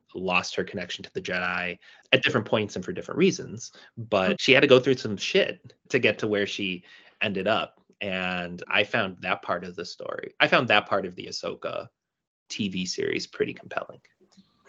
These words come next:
Speaker 2: Totally agree. I, I, I really am grateful that I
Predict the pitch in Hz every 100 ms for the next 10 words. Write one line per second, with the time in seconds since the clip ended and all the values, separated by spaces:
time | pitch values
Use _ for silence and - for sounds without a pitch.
0 | _ _ _ _ _ - - 208 185 170
1 | 160 156 151 156 - - 220 196 - 196
2 | 185 190 185 180 170 165 170 165 160 151
3 | 147